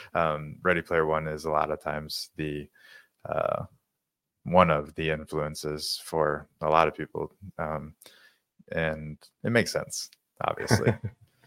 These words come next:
Speaker 2: Well, we got to get you a, a, a spot. Um, so maybe we'll put your, your, like, retro s-,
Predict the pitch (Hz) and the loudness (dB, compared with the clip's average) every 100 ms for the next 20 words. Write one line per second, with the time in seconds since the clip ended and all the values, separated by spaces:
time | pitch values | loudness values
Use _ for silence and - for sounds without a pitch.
0 | - - - - 127 131 135 139 147 131 | -16 -12 -12 4 12 12 12 12 12 12
1 | - 120 131 127 117 - - 117 120 110 | 12 12 12 12 12 8 6 8 8 4
2 | - 135 120 110 - - 117 110 104 107 | 12 12 12 10 0 -4 2 6 6 2
3 | 107 - - _ _ - 113 127 131 131 | -4 -14 -20 _ _ 8 10 12 12 12
4 | 127 117 127 120 113 107 107 - 117 107 | 12 10 10 12 12 12 8 4 8 10
5 | 107 110 - _ _ - 104 - 120 117 | 10 4 -6 _ _ -4 -4 -6 4 6
6 | 117 123 107 104 | 8 10 8 6